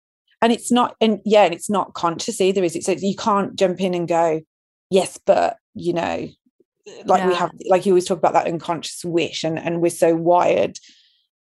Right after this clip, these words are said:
Speaker 1: to, to think a
Speaker 2: Yeah.
Speaker 1: certain way that that always tries to jump in, that, that kind of little thing on the sh-, that little demon on the shoulder that's like, "Oh no, you're not allowed to,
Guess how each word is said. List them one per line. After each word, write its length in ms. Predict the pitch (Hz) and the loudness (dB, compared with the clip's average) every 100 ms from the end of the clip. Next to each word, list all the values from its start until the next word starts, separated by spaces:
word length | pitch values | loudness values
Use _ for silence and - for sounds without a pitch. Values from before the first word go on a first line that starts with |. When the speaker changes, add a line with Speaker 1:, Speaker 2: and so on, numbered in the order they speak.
| - | -8
Speaker 1:
to, 160 | 185 - _ | -8 -8 _
to 140 | - 180 | -6 0
think 280 | 190 175 | 2 2
a 40 | 170 | 0
Speaker 2:
Yeah. 80 | 165 | -2
Speaker 1:
certain 220 | 165 165 | -6 0
way 160 | 190 185 | 4 4
that 180 | 151 - | 2 0
that 180 | 170 147 | 2 2
always 240 | 175 175 | 2 0
tries 300 | - 165 156 | -2 0 0
to 120 | - | -4
jump 360 | 156 170 160 156 | -4 -2 -2 -2
in, 260 | 180 165 160 | -2 -2 -4
that, 200 | 160 - _ _ _ - - | -6 -8 _ _ _ -20 -6
that 280 | - - - | -2 -2 -2
kind 180 | 180 170 | -4 -4
of 100 | 160 | 2
little 380 | 175 - - - _ - | 2 2 -4 -12 _ -4
thing 120 | 175 | -2
on 80 | 165 | -2
the 40 | 156 | -4
sh-, 100 | - | 0
that 100 | 175 | 2
little 160 | 180 185 | 4 2
demon 360 | 170 180 185 | 4 4 4
on 80 | 175 | 0
the 60 | 160 | -2
shoulder 320 | - 160 175 | 0 2 2
that's 160 | 170 - | -2 -4
like, 120 | 180 | 0
"Oh 120 | 202 | 2
no, 160 | 208 208 | 2 2
you're 180 | 190 | 2
not 180 | 190 190 | 0 0
allowed 340 | 190 180 196 196 - | 0 0 -2 -4 -4
to, 220 | 160 | -4